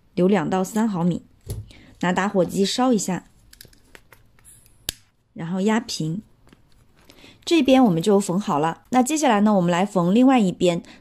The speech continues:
同样的，我们还是要截取这个长度的一个四倍线，两头穿针。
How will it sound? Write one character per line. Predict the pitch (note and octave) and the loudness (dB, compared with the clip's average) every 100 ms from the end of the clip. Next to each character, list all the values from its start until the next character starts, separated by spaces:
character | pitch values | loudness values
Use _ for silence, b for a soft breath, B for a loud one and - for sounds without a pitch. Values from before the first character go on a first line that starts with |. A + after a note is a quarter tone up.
| - | -2
同 | F#3+ | 2
样 | A#3+ C#4+ | 4 4
的， | A3+ | 4
我 | - | 2
们 | D#3+ E3+ | 0 -2
还 | F#3 F#3 | -2 -2
是 | G#3 | 2
要 | A3+ G#3 | 2 2
截 | - F3 G3+ | -2 0 0
取 | - D#3+ | -2 -4
这 | B2 A#3 | 0 0
个 | G3 | 0
长 | - D3 D#3+ | -2 -4 0
度 | G#3 | 0
的 | F3+ | 0
一 | C#3 | 0
个 | C#3+ F3+ F3+ | 0 0 0
四 | - C4 | -2 -2
倍 | A3 F#3 | 0 0
线， | - A3 - - | 0 -4 -4 -4
两 | F3+ C3 | -4 -2
头 | E3+ F3 | -2 -2
穿 | A3+ A3+ | 2 2
针。 | A3+ A#3+ B3+ | 2 0 -2